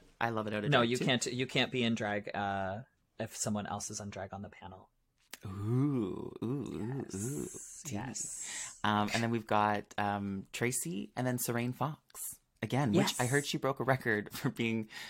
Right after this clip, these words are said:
Speaker 1: the most, um, guest judging on, in twenty twenty-two ever. Like,
Speaker 2: Yeah,
Speaker 1: she, like,
Speaker 2: well, she
Speaker 1: broke
Speaker 2: did
Speaker 1: a record.
Speaker 2: three.
Speaker 1: Yeah.
Speaker 2: Yeah, three episodes. I, I heard a rumor. Ooh, should I, should I say it?
Speaker 1: I would love you to.
Speaker 2: Would you?
Speaker 1: Yes.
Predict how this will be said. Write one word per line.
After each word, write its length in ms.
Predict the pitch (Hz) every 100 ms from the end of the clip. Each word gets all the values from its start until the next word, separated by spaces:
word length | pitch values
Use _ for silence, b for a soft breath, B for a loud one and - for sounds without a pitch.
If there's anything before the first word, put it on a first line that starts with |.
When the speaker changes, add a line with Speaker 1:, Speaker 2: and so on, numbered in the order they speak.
| B B
Speaker 1:
the 160 | - 113
most, 640 | 113 117 131 131 - - - -
um, 460 | 113 110 104 101 - _ _ _ _ _ _ -
guest 300 | 123 117 -
judging 460 | 120 110 120 117 113 113
on, 340 | 110 107 107
in 120 | - 107
twenty 300 | - 113 110
twenty-two 580 | 110 107 113 101 - - _ -
ever. 300 | 107 - - _ _ _
Like, 100 | 113
Speaker 2:
Yeah, 80 | 190
Speaker 1:
she, 40 |
like, 60 | -
Speaker 2:
well, 40 |
she 100 | - -
Speaker 1:
broke 60 |
Speaker 2:
did 60 | 165
Speaker 1:
a 40 |
record. 220 | 107 -
Speaker 2:
three. 500 | 135 147 117 113 131 - _
Speaker 1:
Yeah. 200 | 110 95
Speaker 2:
Yeah, 240 | 135 131 104
three 200 | - 147
episodes. 460 | - 123 113 110 B B
I, 300 | - 185 269 -
I 200 | 143 165
heard 180 | 240 226
a 40 |
rumor. 640 | 160 131 131 95 87 95 -
Ooh, 840 | 123 120 117 117 113 110 107 104 104
should 160 | 131
I, 260 | 123 147 214 -
should 180 | -
I 40 | 147
say 200 | 123 104
it? 200 | 123 - - -
Speaker 1:
I 80 | 107
would 140 | 104
love 240 | 107 104 98
you 80 |
to. 260 | 90 - 67 - - - - - - 131
Speaker 2:
Would 160 | 131 151
you? 360 | 175 196 226 - - -
Speaker 1:
Yes. 440 | 110 101 123 -